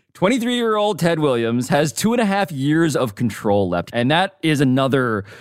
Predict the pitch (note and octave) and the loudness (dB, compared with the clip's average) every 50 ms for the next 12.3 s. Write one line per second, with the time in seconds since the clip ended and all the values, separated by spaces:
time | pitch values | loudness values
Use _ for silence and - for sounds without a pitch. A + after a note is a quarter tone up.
0 | - - - _ _ - - G#3 B3+ C4+ B3 G#3 G3 F3+ D#3 E3+ F3 - F#3 F3+ | -20 -20 -20 _ _ -4 -2 0 0 0 0 0 0 0 0 0 0 2 2 2
1 | F#3 F#3+ F3+ D3+ C3 D#3 D3+ - - C3 B2+ A#2 A2 - _ _ _ _ - - | 2 2 0 0 0 0 0 0 -2 -2 -2 -2 -2 -6 _ _ _ _ -6 0
2 | D#3 F3 D#3+ C#3+ C3+ B2+ A2+ G2+ F#2 F2+ F#2 F#2 E2 E2+ D#2 D2+ D2 D2+ D2 F2 | 0 2 2 2 2 2 2 2 0 0 0 0 -2 -2 -4 -4 -4 -4 -2 0
3 | G2+ G#2+ A#2+ B2 A#2+ - C3 B2 B2 A#2+ G2+ - - - - - - D#3+ D#3+ D3+ | 0 2 2 0 0 0 0 0 0 0 -2 -6 -14 -20 -6 0 0 2 2 2
4 | C#3+ B2+ B2+ E3 G3+ G3+ - - - D3 C3 - - - - A#2+ A2 G#2 G2+ G2+ | 2 2 2 2 2 0 -2 -4 -4 -4 -4 -4 -8 -6 -2 0 0 0 0 -2
5 | - - - - - - _ _ _ _ _ - C3+ C#3+ D#3 E3+ D3+ A2 B2 C#3+ | -6 -8 -8 -8 -10 -10 _ _ _ _ _ 0 2 4 4 4 2 2 2 2
6 | C#3+ - - - - - A#2+ A#2+ C3 C3 B2 A#2 F#2 G2 - - - - F2 E2+ | 0 0 -4 -6 -2 0 2 2 2 2 2 0 0 -2 -6 -8 -6 -6 -4 -4
7 | D2+ C#2+ C2 C#2 D#2 - - - - - - - F3+ F#3+ F#3 D3 F3 D3 D3 D3 | -4 -6 -8 -10 -12 -14 -16 -8 -6 -6 0 2 2 2 2 0 0 0 0 0
8 | D#3+ E3 E3 D#3 C#3 - - - F3 F#3+ G3+ G3+ F3 B2+ G#2 F#2+ F2 E2 F2 F2 | 2 2 0 -2 -2 -4 -2 0 0 0 2 0 0 -2 -2 -2 -4 -4 -4 -6
9 | - - - - - - _ _ _ - - D#3 C3 B2 D3 D#3 E3+ E3 D3+ A#2+ | -8 -12 -18 -20 -20 -20 _ _ _ -2 0 0 2 2 2 2 2 2 0 0
10 | - - C#3+ C#3+ C3+ A2 F#2+ F2+ F2 E2+ F2 - C#3+ C#3 C#3+ C3+ B2 A2 - - | 0 0 2 2 2 0 0 -2 -2 -4 -2 0 2 2 2 2 0 -2 -4 -6
11 | - - C3 A#2 D3 E3+ F#3+ F#3 D#3 F3+ - - E3+ E3+ E3+ E3 C3+ C3+ A#2+ G#2 | -4 -2 0 2 2 2 2 2 0 0 0 0 0 0 0 2 2 0 0 0
12 | F#2+ F#2+ F2+ E2+ C#2 - | 0 -2 -2 -4 -6 -8